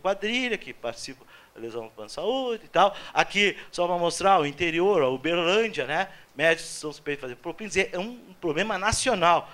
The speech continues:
Inclusive, é óbvio que isso, esse aqui é um jornal já de mais tempo nos Estados Unidos, eles estão avançados, já chegaram na mídia pagando. Por quê? Porque lá a mesma coisa, né? Então, a mesma coisa aqui, ó. Críticos dizem que as empresas fornecem incentivo financeiro, né?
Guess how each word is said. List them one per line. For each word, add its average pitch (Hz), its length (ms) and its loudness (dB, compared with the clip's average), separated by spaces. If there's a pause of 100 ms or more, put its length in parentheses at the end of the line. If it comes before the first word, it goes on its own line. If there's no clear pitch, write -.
(180)
Inclusive, 170 680 -4
é 131 100 -2
óbvio 165 320 2
que - 120 -8
isso, 135 200 -6
esse 135 240 -4
aqui 131 140 -10
é 156 40 -2
um 147 180 -6
jornal 131 340 -2
já 117 200 -4 (200)
de 143 100 -12
mais 147 220 0
tempo 190 260 -2
nos 131 120 -12
Estados 139 220 -6
Unidos, 175 280 -2
eles 135 140 -2
estão 156 220 0
avançados, 156 520 2
já 151 40 -2
chegaram 143 400 2 (240)
na 123 120 -2
mídia 170 340 -2
pagando. 151 380 2 (160)
Por 320 120 -2
quê? 160 320 0
Porque - 260 -14
lá 240 260 0
a - 20 -2
mesma 240 300 -8
coisa, 202 380 -8
né? 254 100 -10 (320)
Então, 196 140 -12
a 202 40 -10
mesma 196 240 -6
coisa 175 220 -2
aqui, 151 160 -6
ó. 135 100 0
Críticos 185 440 -10
dizem 170 260 -12
que - 80 -6
as 147 80 -4
empresas 135 300 -12
fornecem 120 480 -12
incentivo 175 360 -12
financeiro, 214 560 -2 (240)
né? 170 240 0